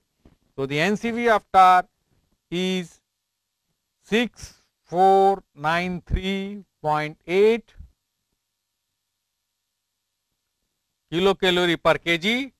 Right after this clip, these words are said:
and that of soot is seven thousand four hundred and fifty-two kilocalorie per K G. This is the answer.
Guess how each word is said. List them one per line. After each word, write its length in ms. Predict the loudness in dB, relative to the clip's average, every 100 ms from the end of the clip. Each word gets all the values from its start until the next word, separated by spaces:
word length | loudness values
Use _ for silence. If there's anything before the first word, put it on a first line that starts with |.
| _ _ _ -4
and 340 | -2 -2 0
that 200 | 0 2
of 140 | 0 -2
soot 380 | -2 0 0 -2
is 240 | -10 -12 -12
seven 400 | -6 -4 -4 -4
thousand 480 | -2 -2 -4 -8 -10
four 280 | -6 -6
hundred 360 | -6 -6 -6 -6
and 140 | -10 -12
fifty-two 800 | -14 -14 -16 -6 -2 -2 -4 -10 _ _ _ _ _ _ _ _ _ _ _ _ _
kilocalorie 920 | -6 -4 -4 -4 -4 -2 -4 -8 -10 -12 -10
per 100 | -10
K 260 | -8 -10
G. 380 | -8 -8 -10 -12 _ _ _ _ -18
This 160 | -12
is 160 | -12 -10
the 160 | -12 -10
answer. 460 | -12 -12 -12 -12